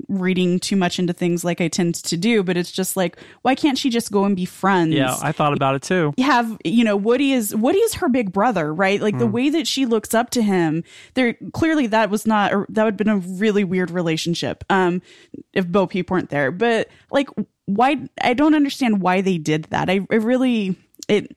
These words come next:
Speaker 1: it doesn't really bother me, but it kinda niggles at me. Like, why did they have to do that? Why couldn't it just be like, "Oh, look at us. We're friends. We're family."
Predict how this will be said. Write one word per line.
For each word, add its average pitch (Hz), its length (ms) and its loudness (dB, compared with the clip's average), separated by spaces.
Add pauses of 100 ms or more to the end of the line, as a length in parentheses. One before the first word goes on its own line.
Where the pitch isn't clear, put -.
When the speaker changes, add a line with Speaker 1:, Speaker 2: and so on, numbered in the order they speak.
(160)
Speaker 1:
it 294 100 0
doesn't 392 360 0
really 233 240 2
bother 254 340 2
me, 254 160 4
but 202 160 0
it - 80 -2
kinda 247 220 4
niggles 180 440 2
at 147 120 -2
me. 165 140 2
Like, 165 340 -2 (340)
why 254 280 0
did 302 120 -2
they 226 140 0
have 190 200 -2
to 151 80 -4
do 147 180 -2
that? 135 220 -6
Why 214 140 2
couldn't 233 220 2
it 196 100 -2
just 202 220 -4
be 202 160 0
like, 180 340 -2
"Oh, 247 280 2
look 208 360 -2
at 240 100 0
us. 196 460 0 (280)
We're 214 120 2
friends. 214 500 0
We're 190 120 -2
family." 185 800 0